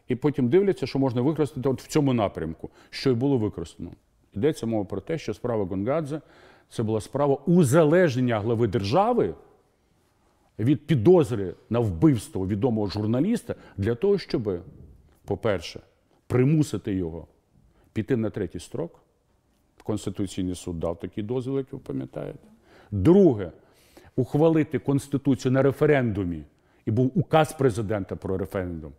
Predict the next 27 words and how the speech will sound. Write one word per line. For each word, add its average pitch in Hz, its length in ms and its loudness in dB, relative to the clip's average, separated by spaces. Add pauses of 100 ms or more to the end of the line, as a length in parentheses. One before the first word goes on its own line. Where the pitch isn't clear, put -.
(540)
Знову 135 240 2
ж - 80 -10
таки, 95 140 -10
хотіли 120 320 -2
зробити 107 400 -2
те, 98 240 -2 (300)
що - 260 -2
він 113 240 -2 (240)
планував 117 760 -2
за 101 380 -2
тиском - 520 -6
Медведчука 95 460 -6
дев'яносто 95 400 -6
шостого 98 360 -8
року, 131 180 -6
про 139 140 -6
що 139 120 -10
я 131 80 -6
говорив, 131 400 -8 (580)
федералізацію 110 800 -2
України, 170 580 -4 (960)
двохпалатний 123 640 2
парламент, 160 480 0
по 139 80 0
суті, 165 260 -2
розчленування 107 680 -4
України. - 480 -16